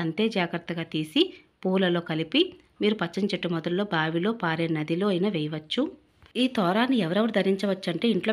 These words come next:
పెద్దవాళ్ళు, పెళ్ళైన స్త్రీలు, పెళ్లి కాని వారు, అలాగే చిన్నపిల్లలకు కూడా ఈ తోరాన్ని కట్టవచ్చండి. ఈ విధంగా తోరాన్ని అయితే అమ్మవారి పూజలో తోరం తయారు చేసి పూజ అయితే చేయవలసి ఉంటుంది. ఇక ఇదేనండి ఈరోజు వీడియో. మీ అందరికీ నచ్చింది, యూస్ఫుల్ అవుతుంది అనుకుంటున్నాను.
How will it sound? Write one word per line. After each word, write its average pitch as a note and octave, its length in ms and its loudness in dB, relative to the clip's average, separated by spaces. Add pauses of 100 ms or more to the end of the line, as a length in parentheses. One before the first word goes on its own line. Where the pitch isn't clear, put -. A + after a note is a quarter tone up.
పెద్దవాళ్ళు, F3+ 580 2 (220)
పెళ్ళైన F3+ 340 2
స్త్రీలు, G3+ 360 0
పెళ్లి F3 260 2
కాని F#3+ 240 2
వారు, F3+ 220 2 (160)
అలాగే F3+ 320 -2
చిన్నపిల్లలకు G3+ 640 2
కూడా G3 160 2
ఈ A3 100 -2
తోరాన్ని F#3 360 2
కట్టవచ్చండి. F#3 720 -2 (540)
ఈ G#3+ 40 6 (120)
విధంగా G#3+ 340 0 (100)
తోరాన్ని F#3+ 460 2
అయితే F3 240 0 (240)
అమ్మవారి F#3+ 440 2
పూజలో F#3 320 0 (100)
తోరం F#3 320 -2
తయారు E3+ 300 0
చేసి F3 260 -2
పూజ E3+ 200 0
అయితే E3 200 -4
చేయవలసి E3 480 -2
ఉంటుంది. E3 400 0 (440)
ఇక F#3+ 60 0 (160)
ఇదేనండి A3+ 460 2
ఈరోజు F#3+ 380 -2
వీడియో. F#3 240 0 (180)
మీ F3 120 4
అందరికీ F3+ 300 2
నచ్చింది, F#3+ 420 -2
యూస్ఫుల్ E3+ 380 0
అవుతుంది E3+ 300 0
అనుకుంటున్నాను. E3+ 500 0